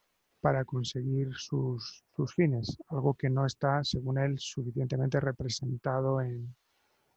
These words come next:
en este índice. Entonces, eh, Rawls, eh, entiende por, por bienes primarios los medios de uso general que ayudan a todo el mundo a promover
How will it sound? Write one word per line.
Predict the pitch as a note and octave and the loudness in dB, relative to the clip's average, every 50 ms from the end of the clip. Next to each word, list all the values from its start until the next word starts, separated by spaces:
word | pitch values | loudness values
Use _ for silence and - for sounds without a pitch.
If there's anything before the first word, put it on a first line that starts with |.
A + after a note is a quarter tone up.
| _ _ - | _ _ -4
en | - B2 B2+ | -2 -2 -2
este | B2+ - - C#3+ | -2 -2 0 2
índice. | C#3+ C#3+ B2+ B2 A2+ - - | 2 2 2 0 -4 -6 -8
Entonces, | A#2 A2+ - B2+ B2+ - - C#3+ C#3 C3 - - - - | -8 -6 -4 -4 -4 -2 0 2 2 2 0 -2 -4 -2
eh, | C#3+ C#3 B2+ B2+ A#2+ B2 B2 B2+ B2+ B2+ | -2 -2 -2 -2 -4 -6 -6 -6 -6 -2
Rawls, | C3+ D3 C#3+ C3+ C3+ C#3 C#3+ C#3+ C#3+ C3+ - - - _ - | 0 2 4 4 4 4 4 2 0 -2 -8 -14 -16 _ -8
eh, | D#3+ D3 C3+ C3 C3 C3+ | -6 -6 -6 -4 -4 -2
entiende | D3+ C#3 C3 - C#3 C3+ C3+ | 0 0 0 0 0 0 -2
por, | C3 - C#3+ C3 C3 C3 C3 C3+ _ _ _ _ _ _ _ _ _ _ _ _ _ | -2 -2 -2 -2 -2 -4 -6 -10 _ _ _ _ _ _ _ _ _ _ _ _ _
por | - - C#3+ | 2 2 4
bienes | C3+ C3+ C#3 C#3+ C#3+ C3+ | 4 4 4 4 2 2
primarios | - - C#3 C#3+ C#3 D3 D3 D3 D3 D3+ D#3 D#3+ D3+ - - - - _ _ - | 2 2 2 4 6 6 8 8 8 8 6 6 4 0 -4 -12 -16 _ _ -8
los | D#3 C#3 B2 B2 A#2+ B2 B2 A#2+ A#2 A2+ - | -6 -4 -4 -4 -4 -6 -6 -6 -8 -6 -4
medios | C#3 C3 C3 C3 B2+ C#3 C3 B2+ B2+ B2 - - - _ - | -2 -2 -2 0 0 0 0 -2 -2 -4 -8 -12 -18 _ -10
de | D3+ C3+ C#3 C#3 | -4 -2 0 0
uso | C#3 B2+ D3 C3 | 0 0 -2 -4
general | - - C3+ C#3 C#3 D3 D3+ D#3 D#3+ D3+ | -2 -2 0 2 2 4 4 4 4 2
que | - - B2 | 0 -4 -6
ayudan | B2+ C3 C3 C3 B2 | -4 -2 -2 -2 -4
a | B2 B2 | -4 -6
todo | - C#3 B2+ | -4 -4 -4
el | B2+ B2 | -2 -2
mundo | B2+ C3+ C#3 C#3 C#3 C#3+ C#3+ D3+ D#3+ D#3 - _ _ _ _ _ _ _ _ _ _ _ _ | 0 0 2 2 2 2 2 0 -2 -4 -8 _ _ _ _ _ _ _ _ _ _ _ _
a | - C3+ B2+ | -2 -2 0
promover | - - C3+ B2+ A#2+ A#2 A#2 B2 B2+ C3 C3+ C3 B2+ B2+ A#2+ | 0 0 0 0 0 -2 -4 -2 0 0 0 0 -2 -6 -8